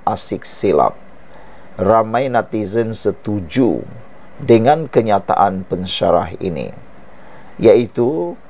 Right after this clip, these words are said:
memang betul Teresa buat silap. Bukan silap Teresa bercakap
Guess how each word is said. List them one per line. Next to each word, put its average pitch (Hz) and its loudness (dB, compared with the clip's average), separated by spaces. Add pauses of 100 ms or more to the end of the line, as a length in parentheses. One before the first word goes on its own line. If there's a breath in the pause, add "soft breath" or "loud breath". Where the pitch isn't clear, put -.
(300)
memang 110 4
betul 110 2
Teresa 110 4
buat 101 4
silap. - 0 (560 loud breath)
Bukan 160 2
silap 117 0
Teresa 95 2
bercakap - 0